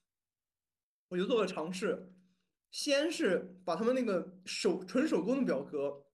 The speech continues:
把它写了一些 Excel 的公式，把它变得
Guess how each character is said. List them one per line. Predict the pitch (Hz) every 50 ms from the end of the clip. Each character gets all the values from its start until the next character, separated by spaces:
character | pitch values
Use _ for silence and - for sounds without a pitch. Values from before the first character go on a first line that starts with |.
| _ _ _ _ _ _ _ _ _ _ _ _ _ _ _ -
把 | - 156 160
它 | 208 214
写 | 254 247 - 165 143
了 | 120 156
一 |
些 | 185 220
Excel | 190 185 180 - - - 240 233 196
的 | 170
公 | 170 - 226 247
式， | 254 247 - 233 156 -
把 | - 151
它 | 151 170
变 | 180 - 269 240 214
得 | 190 160 151 - - -